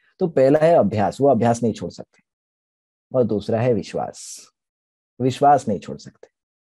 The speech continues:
तो वो दोनों चीज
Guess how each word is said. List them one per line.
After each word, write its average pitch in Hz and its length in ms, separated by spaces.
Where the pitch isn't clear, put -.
तो 101 480
वो 147 220
दोनों 127 300
चीज - 440